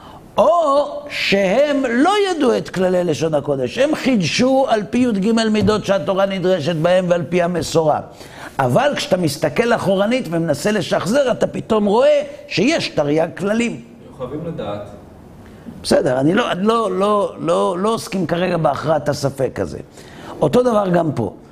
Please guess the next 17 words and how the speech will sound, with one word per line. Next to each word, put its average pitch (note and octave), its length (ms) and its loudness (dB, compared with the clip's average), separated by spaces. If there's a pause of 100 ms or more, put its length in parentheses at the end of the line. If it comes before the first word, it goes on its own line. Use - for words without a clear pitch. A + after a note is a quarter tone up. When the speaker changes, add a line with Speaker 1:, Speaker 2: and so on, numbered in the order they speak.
(1040)
Speaker 1:
למד A3+ 580 2
בית B3+ 240 2
מידות G3 460 2
של D3+ 160 -2
רבי D#3 300 2
אליעזר F#3 360 0
בנו E3 240 -2
של F3 120 -2
רבי D#3 180 0
יוסי E3 320 0
הגלילי, B2+ 440 0 (1300)
האם C#4+ 580 4 (200)
אלו C4 280 4
מידות G#3 560 2
שחז"ל E3+ 500 -2
השתמשו G#3+ 720 0
בהם E3+ 420 4